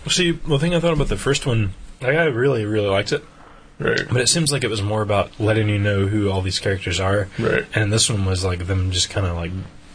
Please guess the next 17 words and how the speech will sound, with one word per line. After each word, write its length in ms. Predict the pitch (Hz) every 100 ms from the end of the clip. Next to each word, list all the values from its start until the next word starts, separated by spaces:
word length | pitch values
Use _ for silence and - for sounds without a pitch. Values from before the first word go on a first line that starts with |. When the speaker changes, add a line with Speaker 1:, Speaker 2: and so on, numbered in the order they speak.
| - - - - - - - -
Speaker 1:
you 80 | 98
know, 120 | 82 90 - - - 104 101
Speaker 2:
Existing 580 | 110 110 107 107 - 110 113
and 20 | 123
Speaker 1:
yeah, 140 | 110
Speaker 2:
breathing 480 | 104 95 104 101 98
Speaker 1:
like, 140 | 104
Speaker 2:
and 100 | 95
Speaker 1:
bursting 380 | 127 117 - 107
Speaker 2:
right, 80 | 101
Speaker 1:
out, 160 | 98 92
Speaker 2:
right, 80 | 98
Speaker 1:
you 40 |
know, 180 | 101 95 95
Speaker 2:
right, 40 |
Speaker 1:
'cause 200 | - 113
Speaker 2:
right. 80 | -